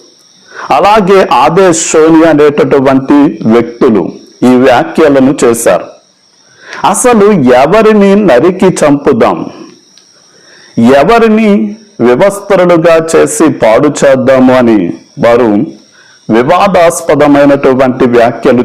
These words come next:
చేశారు. అంటే క్రైస్తవులనా, లేక ముస్లింలనా, దళితులనా,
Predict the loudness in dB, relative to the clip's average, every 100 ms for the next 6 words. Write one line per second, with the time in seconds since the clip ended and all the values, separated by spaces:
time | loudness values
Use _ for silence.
0 | 0 -2 0 -4 -4 -12 -20 _ _ _
1 | _ _ -10 -4 -2 0 0 -2 -8 -20
2 | _ _ -4 -2 -2 -2 0 2 2 2
3 | 0 -4 -10 -20 _ _ _ _ _ _
4 | _ -20 -10 -2 -2 0 -2 0 0 -2
5 | 0 0 2 2 2 2 0 -2 -8 -18
6 | _ _ _ _ _ -20 -6 -2 0 0
7 | 0 0 0 0 2 0